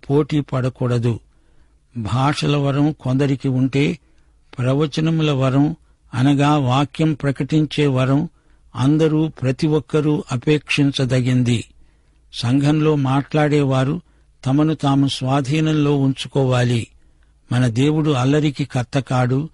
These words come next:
సమాధానకర్త అయిన దేవుణ్ణి ఆరాధించేటప్పుడు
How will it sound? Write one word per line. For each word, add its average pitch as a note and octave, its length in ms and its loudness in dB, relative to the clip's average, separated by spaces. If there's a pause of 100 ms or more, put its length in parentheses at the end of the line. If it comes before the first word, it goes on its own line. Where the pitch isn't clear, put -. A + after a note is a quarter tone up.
(380)
సమాధానకర్త C#3 1120 0 (120)
అయిన C3+ 300 0
దేవుణ్ణి D3 600 0 (120)
ఆరాధించేటప్పుడు C#3 1200 0